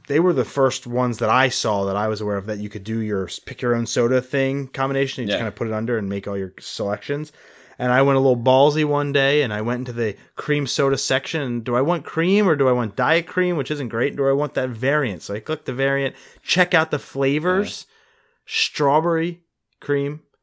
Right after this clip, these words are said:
Speaker 1: cherry cream, and lime cream.
Speaker 2: Wow.
Speaker 1: All really solid
Speaker 2: See, there's
Speaker 1: choices.
Speaker 2: just so much. All I see is like,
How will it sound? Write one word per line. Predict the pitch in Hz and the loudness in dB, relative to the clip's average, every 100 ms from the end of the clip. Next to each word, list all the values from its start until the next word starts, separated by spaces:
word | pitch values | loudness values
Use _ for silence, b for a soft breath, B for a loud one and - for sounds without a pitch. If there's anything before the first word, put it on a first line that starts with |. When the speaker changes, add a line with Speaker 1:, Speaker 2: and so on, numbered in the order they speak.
| _ _ | _ _
Speaker 1:
cherry | - - 139 156 | -6 0 2 2
cream, | 151 156 151 151 - _ | -2 -4 -4 -6 -12 _
and | 117 113 98 95 | -10 -8 -8 -6
lime | 110 131 139 139 123 | -2 2 2 0 -4
cream. | - 110 85 80 _ - | -6 -8 -8 -14 _ -18
Speaker 2:
Wow. | 76 71 73 _ | -16 -14 -16 _
Speaker 1:
All | 139 151 156 | 4 8 8
really | 131 117 127 113 98 | 6 4 4 4 0
solid | - 98 90 135 | -2 -2 -2 -2
Speaker 2:
See, | |
there's | 170 180 | -4 -4
Speaker 1:
choices. | 156 | -6
Speaker 2:
just | 127 - | -8 -4
so | 151 143 | 0 0
much. | 120 113 87 | 2 0 0
All | 113 | 2
I | 117 | 2
see | 113 - 107 | 2 -4 -4
is | 95 | -4
like, | 92 | -8